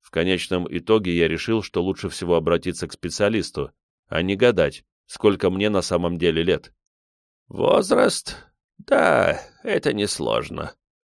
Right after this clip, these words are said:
Целитель подошёл ко мне. «Протяни руку».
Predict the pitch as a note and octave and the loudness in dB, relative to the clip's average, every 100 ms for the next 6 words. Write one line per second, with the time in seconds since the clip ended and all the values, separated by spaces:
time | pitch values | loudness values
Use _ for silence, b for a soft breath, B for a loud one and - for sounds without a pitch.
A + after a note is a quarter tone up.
0 | _ _ - E2 F#2 B2+ B2+ - F2+ F2 | _ _ -6 -2 0 0 -2 0 2 2
1 | F#2 F2 F#2+ F2 D2+ D2 - _ _ _ | 2 0 2 0 -2 -6 -12 _ _ _
2 | _ - G#3+ - - - G#1 A#1 - - | _ -4 -2 0 0 0 -2 -2 -4 -6